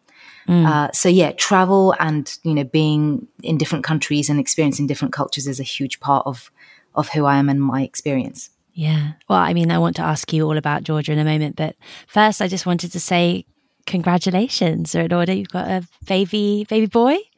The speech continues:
Speaker 2: I do, yes. Thank you so much.
Speaker 1: Yeah.
Speaker 2: Um, yeah, I became mum last November, and, uh, it's just been remarkable, uh,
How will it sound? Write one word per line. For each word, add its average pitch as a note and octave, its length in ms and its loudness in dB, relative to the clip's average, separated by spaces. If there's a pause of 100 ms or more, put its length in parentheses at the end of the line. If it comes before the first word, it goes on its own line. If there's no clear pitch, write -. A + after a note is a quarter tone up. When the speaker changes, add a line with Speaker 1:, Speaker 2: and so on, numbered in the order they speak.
(200)
Speaker 2:
I A3+ 160 2
do, A3+ 160 -2
yes. E4+ 680 -2
Thank C4 320 -2
you A#3 60 -8
so A3 240 -2
much. B3+ 340 -2
Speaker 1:
Yeah. A3 340 -6
Speaker 2:
Um, F3+ 240 -2 (340)
yeah, C#4 260 4 (140)
I G#3+ 100 4
became G#3 320 -6
mum F#3+ 360 2
last E3 280 -2
November, B3+ 600 2 (680)
and, F3+ 420 2
uh, E3 300 2 (180)
it's F3+ 280 -6
just G#3+ 240 -2
been G#3 320 2 (200)
remarkable, D#3 920 0 (120)
uh, C#3 540 -2